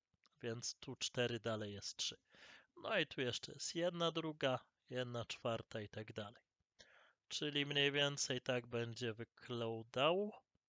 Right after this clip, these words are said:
ten wykres.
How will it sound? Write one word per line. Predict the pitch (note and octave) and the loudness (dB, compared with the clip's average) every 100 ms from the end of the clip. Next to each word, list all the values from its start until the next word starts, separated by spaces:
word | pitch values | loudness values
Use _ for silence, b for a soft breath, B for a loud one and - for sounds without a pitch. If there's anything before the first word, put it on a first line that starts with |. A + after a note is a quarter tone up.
| _ _ _ _ _ b b b b b b _ _ _ _ _ | _ _ _ _ _ b b b b b b _ _ _ _ _
ten | - B2+ B2 B2 | 0 2 2 -2
wykres. | A2 A#2 A2 - - B2 D3+ G3 - - - | -4 -4 -6 -8 -6 0 2 4 4 4 2